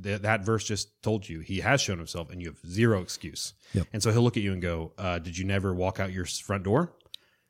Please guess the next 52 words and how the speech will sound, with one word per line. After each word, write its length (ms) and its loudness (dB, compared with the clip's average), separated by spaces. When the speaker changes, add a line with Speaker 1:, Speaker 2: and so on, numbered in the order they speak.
Speaker 1:
Did, 460 -2
did 220 0
nobody 540 4
come, 360 2
you 120 0
know, 140 2
did 140 2
nobody 260 4
hand 200 4
you 60 2
a 20 2
Bible? 360 4
Speaker 2:
Yeah. 140 0
Speaker 1:
Did, 240 -2
did 160 -4
nobody 220 4
ever 100 4
tell 140 4
you 120 6
about 60 4
that?" 240 0
Speaker 2:
Well, 320 12
you'll 180 12
be 100 10
so 280 10
overwhelmed 480 6
by 100 6
the 60 4
majesty 380 4
of 100 0
God, 280 4
you 120 8
will 80 8
not 160 4
be 120 2
able 140 0
to 80 -2
speak. 280 -4
Speaker 1:
Yeah, 80 -2
there 100 0
will 100 2
be 140 2
face 360 2
melting. 340 -2
You 80 2
ever 80 -2
seen 160 0
our, 180 0
uh, 320 -4
<laughs> 180 8
Indiana 440 8
Jones? 460 0